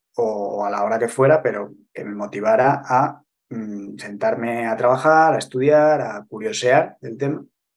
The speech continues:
Eh, porque para mí en ese momento la curiosidad era como la gasolina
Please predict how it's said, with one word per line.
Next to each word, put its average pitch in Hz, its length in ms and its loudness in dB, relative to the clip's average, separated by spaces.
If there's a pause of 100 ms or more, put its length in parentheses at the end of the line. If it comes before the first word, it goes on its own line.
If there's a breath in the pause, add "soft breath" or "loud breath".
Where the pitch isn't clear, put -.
(640)
Eh, 113 880 0 (260)
porque 123 240 0
para 123 200 0
mí 147 180 4
en 156 100 4
ese 156 180 0
momento 151 360 2
la 123 120 -2
curiosidad 120 460 -4
era 139 140 0
como 123 200 -10
la 107 120 -10
gasolina 107 540 -16